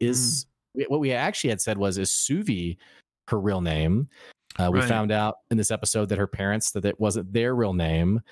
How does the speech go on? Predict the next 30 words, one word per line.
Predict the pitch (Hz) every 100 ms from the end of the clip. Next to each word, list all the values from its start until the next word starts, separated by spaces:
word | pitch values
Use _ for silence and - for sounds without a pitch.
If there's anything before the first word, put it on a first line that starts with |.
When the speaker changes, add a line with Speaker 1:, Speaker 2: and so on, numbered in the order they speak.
| - - _ _ -
Speaker 1:
Um, | 98 98 101 101 104 104 139 - - _ _
we | 117 113
also | 107 110
found | 123 113 107
out | 101 101 -
that | 98 95 95 - _ _
Suvi | - 117 104
doesn't | 101 101 101
know | 104
what | 101 113 -
their | 104
real | 92 87
names | 87 85 80
were | 82 82 104 -
because | - 82
they | 85
died. | 80 73 85 98 - _ _
Um, | 90 87 82 80 87 98 - - - - _ _ _ -
and | 208 208 - 107 - -
also | 131 - -
an | 247
interesting | 196 220 262 180
detail | 208 - 202
from | 202 196
Brennan | 180 196 233 123
about | 101 107 110 - -
how | 120
not | 104 117 -
everyone | 120 120 139 139 131
takes | - 123 120 - -